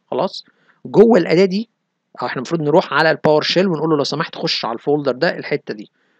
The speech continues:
وبعدين هن-، هنرن ال-، الاكزي فايل اللي اسمه سميج ديبلوي. ال-، الملف اللي اسمه سميك ديبلوي ده هنرنه وجنبيه شوية أوامر.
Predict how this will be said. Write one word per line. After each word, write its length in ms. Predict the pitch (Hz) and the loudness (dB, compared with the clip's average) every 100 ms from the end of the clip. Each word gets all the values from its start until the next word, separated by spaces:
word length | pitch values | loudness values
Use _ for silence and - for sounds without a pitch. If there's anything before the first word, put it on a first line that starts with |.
| _ | _
وبعدين 520 | 135 127 123 135 208 | -2 0 0 2 2
هن-، 280 | 170 156 180 220 - | 2 -2 -6 -12 -6
هنرن 540 | 175 185 156 196 202 180 - _ _ _ - | -2 2 6 6 6 0 -6 _ _ _ -4
ال-، 160 | 139 | -4
الاكزي 460 | 135 143 135 131 170 | -4 -6 -8 -4 -4
فايل 300 | - 170 160 | 2 4 4
اللي 120 | 139 | 2
اسمه 240 | 165 - 135 | -2 -2 -6
سميج 540 | - 160 175 180 143 - | -6 0 2 2 -2 -10
ديبلوي. 420 | 139 - 117 98 - _ _ _ _ _ _ _ - _ 131 | -8 -6 -8 -8 -10 _ _ _ _ _ _ _ -20 _ -6
ال-، 140 | 131 127 | -6 -4
الملف 460 | 127 117 - 147 151 | -4 -4 0 0 2
اللي 80 | |
اسمه 160 | 170 156 | 0 -2
سميك 240 | - 160 | -4 -4
ديبلوي 320 | 151 139 143 131 | -4 -2 0 0
ده 80 | |
هنرنه 580 | 107 123 143 175 185 208 - - | -2 0 2 4 2 0 -4 -8
وجنبيه 480 | 127 123 127 151 | -4 -4 -2 -2
شوية 420 | 180 - 147 160 143 | 0 2 2 2 0
أوامر. 480 | 127 135 185 214 | -2 0 0 -2